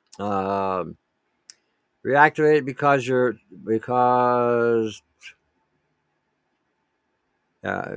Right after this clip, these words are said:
because, yeah, react because I guess your country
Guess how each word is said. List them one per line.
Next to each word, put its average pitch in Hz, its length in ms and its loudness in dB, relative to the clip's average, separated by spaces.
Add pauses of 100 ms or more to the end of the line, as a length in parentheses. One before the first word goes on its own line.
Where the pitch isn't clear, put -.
(120)
because, 123 460 4
yeah, 117 140 4
react 131 380 0
because 131 600 -2 (280)
I - 40 -20
guess 117 200 -4
your 147 220 4
country 165 540 0